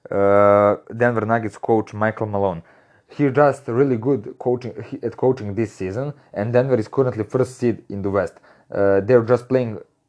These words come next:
amazing basketball, and he has really put his coaching on another level, and Denver, Denver's playing amazing. So I think he's going to win it,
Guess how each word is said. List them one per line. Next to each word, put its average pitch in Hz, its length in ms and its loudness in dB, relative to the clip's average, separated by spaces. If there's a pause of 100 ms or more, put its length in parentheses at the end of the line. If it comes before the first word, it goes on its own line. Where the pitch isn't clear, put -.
(140)
amazing 117 420 0
basketball, 123 680 2
and 113 400 -4 (460)
he 139 120 -2
has 127 200 -2
really 120 500 4 (400)
put 135 160 -4
his 123 180 -6
coaching 123 420 0
on 104 160 -2
another 110 300 4
level, 101 380 4
and 110 420 -4
Denver, 117 380 -2 (680)
Denver's 113 540 -2 (320)
playing 117 280 2
amazing. 90 400 -4
So 110 220 0
I 101 80 4
think 107 280 -8
he's 107 160 -2
going 107 220 -2
to 95 80 -6
win 104 200 -2
it, 139 200 -8